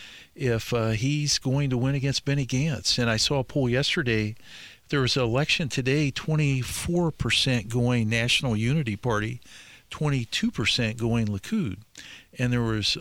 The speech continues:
less, uh, representation on the extreme fringe parties.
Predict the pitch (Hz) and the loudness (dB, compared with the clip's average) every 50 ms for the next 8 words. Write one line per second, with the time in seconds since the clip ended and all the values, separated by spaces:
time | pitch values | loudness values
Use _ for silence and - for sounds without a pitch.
0 | - - 117 123 135 135 139 135 - - - 143 131 139 143 139 131 - 131 113 | -6 -4 -2 0 0 0 0 0 0 0 0 0 0 0 0 0 0 0 0 0
1 | - 117 104 - - 135 127 - - - 120 113 113 113 110 104 98 - - - | 0 0 -2 -2 -2 0 2 2 0 2 2 0 0 0 0 -2 -2 -2 -2 -4
2 | - - 143 147 156 147 143 123 113 107 104 104 - - - - - - - _ | -2 -4 -2 0 0 2 0 0 0 -2 -4 -6 -10 -16 -20 -20 -20 -20 -20 _
3 | - - - 160 165 170 143 113 - - 120 90 87 90 - - - - - | -14 -6 -2 0 0 0 -2 -2 -2 -4 -4 -4 -4 -8 -8 -8 -8 -8 -8